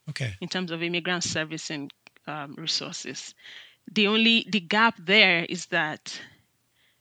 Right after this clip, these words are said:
Speaker 2: you know, it's like you, you provide something and you just expect that people will find it.
Speaker 1: <laughs>
Speaker 2: And that when, once they find it, somehow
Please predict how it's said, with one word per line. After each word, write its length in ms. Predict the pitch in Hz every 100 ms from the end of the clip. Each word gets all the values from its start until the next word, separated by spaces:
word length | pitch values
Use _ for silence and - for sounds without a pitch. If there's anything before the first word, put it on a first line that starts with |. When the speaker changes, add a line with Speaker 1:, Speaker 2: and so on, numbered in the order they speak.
| -
Speaker 2:
you 80 | 196
know, 100 | 202
it's 200 | 196 -
like 460 | 185 175 - - -
you, 520 | 190 185 180 165 170 - - _ - _ - -
you 160 | 180 202
provide 640 | - 202 190 208 196 180
something 720 | - 185 175 196 175 170 226 277 _ _ _ _ -
and 80 | 180
you 40 |
just 200 | 175 190
expect 380 | 214 - - 170
that 140 | 160 -
people 260 | 143 180
will 120 | 165
find 420 | 120 - 143 127 -
it. 320 | - - - - - - -
Speaker 1:
<laughs> 500 | 151 156 - - -
Speaker 2:
And 180 | 170 165
that 300 | 160 160 -
when, 320 | 175 190 214 -
once 200 | 208 220
they 100 | 165
find 380 | - 165 165 175
it, 160 | 220 - _ _ _ _ _ _ _ -
somehow 600 | - 202 202 202 208 196